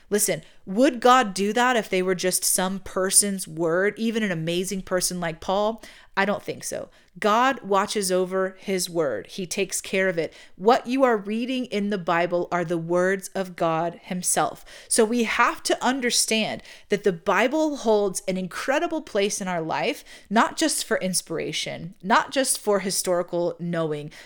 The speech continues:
not just for a feel-good or a directional wisdom, but it is our key and our map to understanding who God actually is. If you are hearing the Lord say something to you in your spirit,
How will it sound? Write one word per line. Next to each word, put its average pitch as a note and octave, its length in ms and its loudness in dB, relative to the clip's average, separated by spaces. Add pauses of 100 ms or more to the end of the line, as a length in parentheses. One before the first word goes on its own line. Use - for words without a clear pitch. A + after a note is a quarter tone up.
(100)
not C4 280 0
just - 280 0
for G#3 440 2 (240)
a G#3 100 2
feel-good G3+ 800 2
or F#3 160 2
a F3 60 0
directional F3+ 880 0
wisdom, E3 500 -2 (220)
but G#3 180 0
it A3+ 180 8
is A#3 280 4
our F#3 220 2
key D4+ 640 -2
and F#3+ 140 0
our E3+ 120 0
map E3+ 580 -2
to - 220 -4
understanding E3+ 840 -4 (160)
who G#3 240 -2
God D#3+ 440 -4
actually D#3+ 720 -4
is. C#3+ 360 -2 (360)
If C#4+ 260 2
you B3 180 2
are G3 140 6
hearing C#4+ 400 -2
the A#3 100 2
Lord G3 280 0
say F3+ 280 0
something F#3 500 -4
to - 140 -10
you E3 300 0
in D#3+ 180 -6
your D3+ 140 -6
spirit, G3 640 0